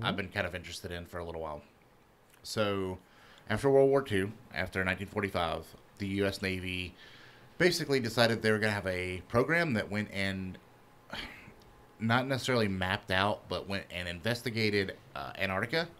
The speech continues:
to see if there was potential for a military base there. And, uh, the idea was that they were gonna name this base Little America Four. So they sent a, as an admiral, like a rear admiral, I think his name, uh,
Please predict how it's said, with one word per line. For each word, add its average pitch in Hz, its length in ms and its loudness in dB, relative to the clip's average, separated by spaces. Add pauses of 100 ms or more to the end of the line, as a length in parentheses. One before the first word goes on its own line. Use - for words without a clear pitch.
(140)
to 117 100 -2
see 110 280 -2
if 104 100 -2
there 110 140 2
was 95 340 -2
potential 95 480 -6
for 92 320 -6
a 87 240 -2
military 98 340 2
base 67 200 -6
there. - 240 -16 (120)
And, 95 600 -2
uh, 92 240 2
the 95 140 -2
idea 107 260 2
was 98 180 0
that 101 100 -6
they 98 100 0
were 95 60 -2
gonna 95 180 0
name 92 200 -2
this 92 160 -6
base 90 440 0
Little 101 200 2
America 92 380 0
Four. 107 420 -2 (1120)
So 117 240 0
they 107 140 4
sent 107 420 -2 (300)
a, 92 640 -2
as 92 200 -6
an 85 300 -6 (140)
admiral, 139 480 0
like 107 120 -2
a - 40 -4
rear 101 180 2
admiral, 139 300 2
I 110 80 0
think 107 140 -4
his 92 80 -6
name, 95 260 -4
uh, 87 280 0